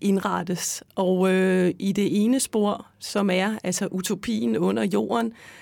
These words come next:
der er visionen, at vi skal egentlig tilbage, vi skal gå tilbage i vores fejlfortolkede forhistorie. Vi skal indse, at det ikke er så meget chimpanserne, der er vores forfædre, som det er bono-bono-aberne.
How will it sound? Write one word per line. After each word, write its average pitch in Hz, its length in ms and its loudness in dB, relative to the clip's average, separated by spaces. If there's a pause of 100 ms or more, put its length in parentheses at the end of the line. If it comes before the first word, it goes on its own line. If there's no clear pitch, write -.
(220)
der 240 60 0
er 226 260 0
visionen, 226 600 0
at 208 120 -2
vi 196 100 0
skal 254 200 -2
egentlig 208 320 2
tilbage, 226 500 0
vi 202 120 -4
skal 226 140 -4
gå 208 120 -2
tilbage 196 500 -2
i 208 100 0
vores 175 300 -2
fejlfortolkede 190 840 -2
forhistorie. 190 720 -2
Vi 196 80 -6
skal 196 200 -4
indse, 208 280 0
at 185 220 -2
det 190 60 -2
ikke 185 180 -2
er 220 60 -2
så 196 100 -6
meget 165 200 -4
chimpanserne, 269 720 0 (400)
der 233 60 0
er 196 100 0
vores 190 260 0
forfædre, 190 540 0
som 185 200 -2
det 214 80 0
er 202 100 -2 (140)
bono-bono-aberne. 214 1200 2